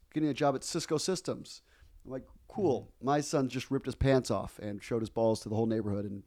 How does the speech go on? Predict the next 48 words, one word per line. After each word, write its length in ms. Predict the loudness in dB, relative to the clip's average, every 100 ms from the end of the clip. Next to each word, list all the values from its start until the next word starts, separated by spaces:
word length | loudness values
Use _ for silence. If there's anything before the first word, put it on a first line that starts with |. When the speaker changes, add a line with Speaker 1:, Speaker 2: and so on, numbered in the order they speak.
| _
Speaker 1:
people 200 | -6 -2
are 60 | -2
upset 240 | 0 0
Speaker 2:
Yep. 100 | 0
Speaker 1:
about 160 | 0 -4
it." 100 | -12 -20 -20 -20 -20 -10
So 120 | -4
it's 100 | 0
like, 100 | 0
Speaker 2:
Yeah. 140 | 0 -2 -10 -20 -18
Speaker 1:
it's 200 | -14 2
not 160 | 6 6
the 80 | 2
same, 460 | 4 4 4 -8 -8
you 80 | -4
know, 100 | -2
and 160 | -2 0
I, 120 | 2
Speaker 2:
Yes. 240 | 2 0 -4
Speaker 1:
my 100 | 0
heart 200 | 2 2
goes 140 | 4
out 200 | 4 4
for 100 | 2
you. 200 | 0 2
I 60 | 2
understand 460 | 0 -2 0 0 -2
it, 100 | -6
it 60 | -6
was 120 | -2
probably 240 | 0 2
hard 340 | 4 4 4 0 -20 _ _ _
for 100 | -6
your 80 | -4
son 160 | -2 0
to 60 |
make 180 | -2 -4
friends, 380 | -4 -2 0 0
and 100 | 0
it's 120 | -2
different, 420 | 0 0 0 -2 -4
but, 220 | -6 -6 -6
uh, 140 | -6
it's 140 | -6 -2
not 140 | -2
exactly 500 | -2 -4 -2 -2 -4
the 60 | -6
same 380 | -8 -8 -10